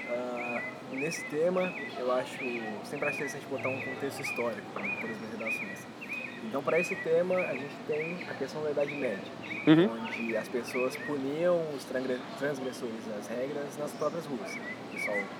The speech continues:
Speaker 1: chegava, espancava algum ladrão, por exemplo, matavam, queimavam, bruxa na fogueira,
Speaker 2: Uhum.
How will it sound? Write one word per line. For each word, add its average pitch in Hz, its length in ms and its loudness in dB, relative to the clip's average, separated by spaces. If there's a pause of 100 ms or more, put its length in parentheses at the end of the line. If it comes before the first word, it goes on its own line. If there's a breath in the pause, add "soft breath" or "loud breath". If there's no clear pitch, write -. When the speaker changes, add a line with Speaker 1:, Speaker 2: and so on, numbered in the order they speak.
(140)
Speaker 1:
chegava, 120 320 2
espancava 123 560 2 (580)
algum 113 180 -2
ladrão, 117 360 2
por 101 100 -4
exemplo, 117 360 -2 (500)
matavam, 127 640 4
queimavam, 127 520 0 (240)
bruxa 147 300 0
na - 80 -4
fogueira, 131 500 -2 (260)
Speaker 2:
Uhum. 156 300 12